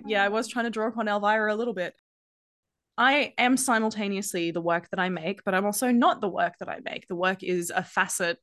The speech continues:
Speaker 1: and a part of me that comes out of me and is a, you know, part of my self-expression, but it's not all of who I am.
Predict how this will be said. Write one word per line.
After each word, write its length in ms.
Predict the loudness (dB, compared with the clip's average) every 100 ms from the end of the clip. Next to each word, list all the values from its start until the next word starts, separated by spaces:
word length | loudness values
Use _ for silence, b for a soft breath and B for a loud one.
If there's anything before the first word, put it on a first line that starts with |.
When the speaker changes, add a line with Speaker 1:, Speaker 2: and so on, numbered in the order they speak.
| _
Speaker 1:
and 160 | -6 -6
a 60 | -6
part 320 | 4 4 4
of 120 | 0
me 220 | -4 -4 -2
that 160 | -2
comes 280 | -2 -6 2
out 200 | 4 4
of 120 | 2
me 320 | -2 -8 -8 -6
and 160 | -8
is 120 | -6
a, 280 | -4 -4 -6 -10 _ _
you 120 | -12 -10
know, 240 | -8 -10 -14 b b b b b b _ -6
part 240 | 2 4
of 100 | 4
my 140 | 2 2
self-expression, 880 | 2 0 -2 -2 2 2 2 -2
but 100 | -4
it's 160 | -4 -2
not 200 | -2 -2 -2
all 280 | 2 4 2
of 140 | -2 -8 -8
who 180 | 0 2
I 220 | 2 0 -2
am. 680 | -4 -2 -4 -6 -8 -10